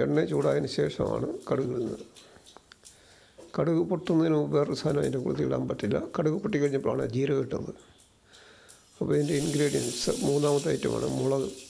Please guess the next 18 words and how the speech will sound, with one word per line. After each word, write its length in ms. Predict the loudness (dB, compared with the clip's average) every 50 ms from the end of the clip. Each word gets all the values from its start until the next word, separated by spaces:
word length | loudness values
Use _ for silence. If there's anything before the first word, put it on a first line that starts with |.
| -18 -6 -4
വറ്റൽ 380 | -4 -4 -4 -4 0 0 0 2 2 0
മുളക് 220 | 2 2 2 2 2
അല്ലെങ്കിൽ 320 | 0 0 0 0 0 0 -2 -4 -8 -12 -16 -18 -20 -18 -18 -16 -16 -16 -16 -16 -16 -16 -16 -16 -18 -18 -18 -18 -18 -14 -4
പിന്നെ 180 | -2 0 0 2 0
പച്ചമുളക്. 540 | -2 0 0 -2 -2 0 -2 -2 -2 -4 -6 -8 -12 -16 -18 -18 -18 -18 -18 -18 -18 -18 -18 -16 -16
അപ്പം 180 | -8 -2 -2 0 0 0 0
നമ്മൾ 160 | 0 0 0 0 0 0 2 2
നാല് 200 | 2 2 2 2 0
ഐറ്റം 200 | 0 0 -2 -2
ഉണ്ട്. 160 | -2 -2 -4 -4 -2 0
കടുക് 280 | -2 0 2 0 0 0
ഇട്ട്, 180 | -2 0 0 0 0 -2 -4 -8 -10 -14 -18 -20 -20 -20 -20 -20 -20 -20 -20 -20 -20 -20 -20 -20 -20 -10 -4 -2 -2
ഇഞ്ചി, 300 | -2 -2 -2 -2 -2 -2 0 0 0 0 0
പിന്നെ 240 | -2 -2 -2 -2 -2 -2 -2 0 -2 -2 -4 -6 -4 -2
ജീരകം 320 | 0 0 0 2 2 0 0 0
ഇട്ടു, 180 | -2 -2 -2 -2 -2 -4 -6 -8 -12 -16 -18 -20 -20 -20 -20 -20 -20 -20 -20 -8 -4 -4
പച്ചമുളക് 480 | -4 -2 0 0 2 2 2 2 0 -2
ഇട്ടു, 200 | -2 -2 -2 -2